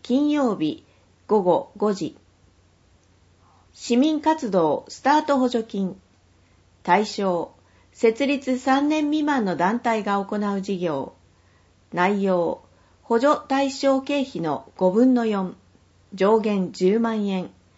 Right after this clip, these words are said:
一団体一回限りを補助。市民活動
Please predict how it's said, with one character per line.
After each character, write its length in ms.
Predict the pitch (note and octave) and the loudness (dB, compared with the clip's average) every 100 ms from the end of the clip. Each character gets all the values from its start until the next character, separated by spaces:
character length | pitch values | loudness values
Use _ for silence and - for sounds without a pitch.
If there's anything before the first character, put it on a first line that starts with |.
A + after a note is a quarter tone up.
| _ _ - | _ _ -14
一 220 | F3+ B3 | -2 0
団 260 | C#4+ C#4 | 2 0
体 340 | C4+ E3+ C#3 - - | 0 -2 -2 -6 -12
一 100 | F3 | -12
回 300 | - C#4 D4 | -2 -2 0
限 260 | D4 C4+ | -4 -2
り 120 | G3+ F3 | 0 0
を 80 | C#3+ | -2
補 160 | F3 | -6
助。 220 | E3+ A#2+ - _ _ _ _ _ _ _ _ _ _ _ _ _ _ _ _ | -6 -10 -12 _ _ _ _ _ _ _ _ _ _ _ _ _ _ _ _
市 200 | - A#3 | -2 2
民 220 | D4+ D4+ | 2 2
活 300 | D4+ D4+ A3 | -2 -2 0
動 380 | F3+ D3 - | 2 2 0